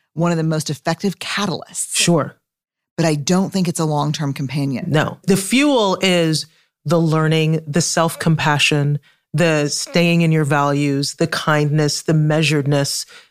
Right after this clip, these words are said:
Speaker 2: the purposefulness, right? That's the fuel. The spark is the rage, right?
Speaker 1: Yes.
Speaker 2: The spark is what, that's it.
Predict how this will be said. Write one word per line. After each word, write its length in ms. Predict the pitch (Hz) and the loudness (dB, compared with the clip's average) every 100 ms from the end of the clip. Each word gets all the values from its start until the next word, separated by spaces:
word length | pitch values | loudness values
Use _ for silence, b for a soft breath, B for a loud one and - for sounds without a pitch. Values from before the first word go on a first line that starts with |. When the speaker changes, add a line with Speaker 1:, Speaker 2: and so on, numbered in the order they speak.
| - | -2
Speaker 2:
the 280 | 170 170 160 - | 2 2 0 -4
purposefulness, 1080 | - 180 180 - - 156 147 143 - - - | -2 -2 0 -2 0 2 2 0 -4 -8 -4
right? 200 | - 180 | 0 0
That's 320 | 151 214 226 - | 2 0 0 -2
the 100 | 202 | -2
fuel. 600 | - 185 170 98 147 - _ _ _ _ _ _ | 0 2 2 0 -4 -12 _ _ _ _ _ _
The 80 | - | -2
spark 500 | 180 - 277 285 170 | -2 0 0 2 2
is 120 | 170 135 | 0 0
the 100 | 131 | 2
rage, 480 | 180 143 - - - | 2 0 -4 -10 -4
right? 340 | 135 165 170 - _ _ _ | 0 0 -2 -10 _ _ _
Speaker 1:
Yes. 460 | 180 185 143 - - _ - | -2 0 0 -6 -10 _ -4
Speaker 2:
The 80 | 180 | -4
spark 360 | - 240 262 | 0 0 2
is 180 | 220 160 | 0 0
what, 340 | 160 160 - _ _ _ | 0 0 -4 _ _ _
that's 240 | 180 202 - | 0 0 2
it. 300 | 247 - | 0 -2